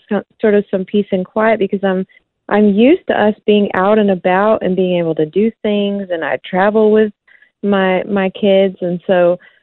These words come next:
um, that has been, you know, challenging. It's been challenging to not be around our friends and our, um, you know, our, our family of choosing,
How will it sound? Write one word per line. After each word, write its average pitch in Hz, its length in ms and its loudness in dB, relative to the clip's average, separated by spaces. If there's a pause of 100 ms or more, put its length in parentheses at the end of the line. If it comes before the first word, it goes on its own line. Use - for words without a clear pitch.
(120)
um, 170 440 -6 (140)
that 226 420 -2
has 381 160 0 (140)
been, 302 220 2 (280)
you 254 160 0
know, 220 340 2 (140)
challenging. 220 640 0
It's 175 120 -8
been 202 180 -2
challenging 214 560 0
to 214 80 -6
not 190 260 -2
be 202 120 0
around 185 400 0
our 180 140 -2 (100)
friends 214 420 0
and 185 140 -2
our, 170 240 -6 (440)
um, 165 600 -8 (480)
you 185 140 -8
know, 170 260 -4
our, 165 220 -4 (100)
our 180 280 -2
family 208 480 2
of 180 120 -2 (120)
choosing, 214 400 2